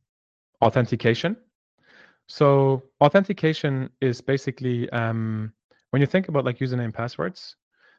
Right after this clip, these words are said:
um, you, you have, you have a, a, a system that is, uh, de-, potentially decades old and requires you to store a bunch of different passwords. However, I think, you know, a wallet-based security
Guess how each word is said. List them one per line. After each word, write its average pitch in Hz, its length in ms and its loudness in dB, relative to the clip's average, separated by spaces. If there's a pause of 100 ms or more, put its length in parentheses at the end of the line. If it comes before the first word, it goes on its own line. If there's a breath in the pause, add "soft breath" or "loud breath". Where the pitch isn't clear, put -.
(180 soft breath)
um, 127 640 0 (300)
you, 135 480 0 (500)
you 143 80 2
have, 180 160 6
you 156 100 2
have 185 100 0
a, 165 120 -4 (240)
a, 143 240 -2
a 139 40 -2
system 123 600 -8 (540 soft breath)
that 131 120 0
is, 123 480 -4 (200)
uh, 127 80 0
de-, 117 200 -4 (320)
potentially 160 380 0
decades 143 420 0
old 113 380 -2 (480 soft breath)
and 123 400 0 (240)
requires 151 580 0
you 151 80 -2
to - 140 -4
store 135 320 0
a 127 40 2
bunch 127 220 -4
of 120 80 -8
different 104 300 -4
passwords. - 600 -10 (640 soft breath)
However, 180 460 8
I 123 100 4
think, 139 480 -4
you - 80 -4
know, 120 240 0
a 131 60 -2
wallet-based 135 640 2
security 123 680 -4